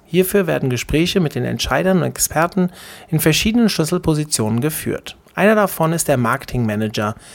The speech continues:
der die kommunikative Begleitung der Customer Journey verantwortet. Eine weitere Schlüsselposition ist durch den Menschen verkörpert, der das Akquisitionsbudget auf die verschiedenen Kanäle und Kampagnen allokiert.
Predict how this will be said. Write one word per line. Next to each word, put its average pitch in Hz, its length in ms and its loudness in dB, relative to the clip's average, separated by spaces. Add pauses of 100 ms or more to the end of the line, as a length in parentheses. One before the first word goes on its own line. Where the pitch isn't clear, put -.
(260)
der 120 140 2
die 131 80 0
kommunikative 185 800 0
Begleitung 139 580 -4
der 131 140 -4
Customer 165 460 -4
Journey 117 340 -4
verantwortet. - 880 -8 (440)
Eine 139 220 0
weitere 196 320 2
Schlüsselposition 185 880 -2
ist - 340 -2
durch 135 140 -4
den 117 160 -4
Menschen 127 340 -4
verkörpert, 151 680 -2
der 135 80 4
das 135 180 2
Akquisitionsbudget 127 1300 -2
auf - 220 -2
die 117 140 -8
verschiedenen 202 540 0
Kanäle 120 440 0
und 139 80 0
Kampagnen 113 540 -4
allokiert. - 720 -6